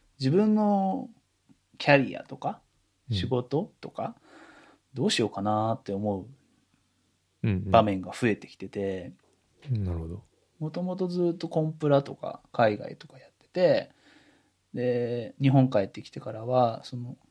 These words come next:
Speaker 1: まあ、子会社を立ち上げて、そこの、まあ、どっちかっていうと内部管理とか
Speaker 2: うんうん。
Speaker 1: やってきて、まあ、そこで若干視野は広がったかなってのはあるんですけど、で、まあ、三十五も近いじゃないですか。
Speaker 2: うん。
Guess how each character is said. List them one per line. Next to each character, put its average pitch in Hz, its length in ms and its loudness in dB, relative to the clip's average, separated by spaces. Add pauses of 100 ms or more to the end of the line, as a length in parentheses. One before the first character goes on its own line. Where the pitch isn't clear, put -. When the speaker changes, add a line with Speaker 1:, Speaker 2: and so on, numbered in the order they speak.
(140)
Speaker 1:
ま 127 140 0
あ、 120 40 -4
子 123 200 2
会 120 200 8
社 110 180 -2
を 107 40 -2
立 110 200 -4
ち - 160 0
上 113 120 6
げ 107 120 -2
て、 139 240 4
そ 135 120 0
こ 120 120 2
の、 110 140 2
ま 110 120 2
あ、 - 20 0
ど 104 100 2
っ - 20 0
ち - 120 -6
か 123 80 4
っ - 100 -6
て - 100 -4
い 123 60 4
う - 20 -2
と 123 280 -2
内 120 200 8
部 117 120 0
管 107 240 4
理 101 80 -6
と 101 120 -8
か - 160 -18 (640)
Speaker 2:
う 107 60 0
ん - 20 2
う - 40 0
ん。 92 280 -6 (600)
Speaker 1:
や 120 100 0
っ 117 40 -2
て - 200 -8
き - 80 -12
て、 - 120 -10
ま 127 260 4
あ、 - 40 -12
そ - 140 -4
こ 165 100 0
で 165 140 -2
若 156 160 0
干 151 180 2
視 151 180 4
野 120 60 10
は 95 60 2
広 101 220 0
が 101 80 2
っ - 100 -10
た - 80 -12
か - 120 -10
な 196 160 0
っ - 120 -12
て - 80 -12
の - 80 -8
は - 120 -14
あ 113 80 4
る 95 80 0
ん - 20 -10
で 147 60 -14
す - 100 -14
け - 100 -12
ど、 - 220 -10 (420)
で、 143 420 2
ま 123 120 -2
あ、 - 40 -6
三 127 220 4
十 185 140 -4
五 185 100 -2
も 95 160 -14
近 - 260 2
い 90 40 -4
じ - 80 -12
ゃ - 20 -20
な - 80 -20
い - 40 -20
で - 40 -20
す - 100 -18
か。 - 140 -12 (380)
Speaker 2:
う 110 60 -2
ん。 92 220 -4